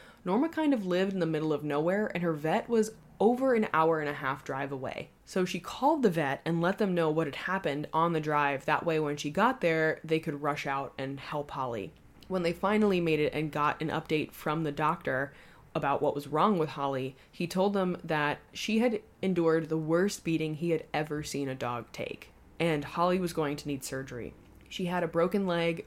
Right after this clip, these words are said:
torn muscles and ligaments, contusions to her head and her eye, and she had to stay in the vet for two whole weeks before being released.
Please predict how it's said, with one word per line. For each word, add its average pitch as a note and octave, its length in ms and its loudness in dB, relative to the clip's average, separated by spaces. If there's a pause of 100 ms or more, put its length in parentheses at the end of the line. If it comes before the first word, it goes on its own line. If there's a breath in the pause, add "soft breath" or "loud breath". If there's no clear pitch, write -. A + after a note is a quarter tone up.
torn F3+ 360 0
muscles E3+ 340 0
and D#3+ 100 -2
ligaments, D#3 640 -2
contusions E3 640 -4
to E3+ 100 -4
her D#3+ 100 0
head D3 440 -4
and C#3+ 240 -4
her C#3+ 180 -6
eye, C3+ 360 -2 (420 loud breath)
and D#3 160 -2
she D#3+ 100 -2
had E3 160 0
to D#3+ 60 -2
stay D#3 440 2 (100)
in E3+ 180 2
the F#3 60 0
vet D3+ 280 0
for D#3 140 0
two F#3+ 320 -2
whole E3+ 300 2
weeks D3+ 400 -4
before D3+ 420 -4
being C#3+ 260 -4
released. C#3 560 -6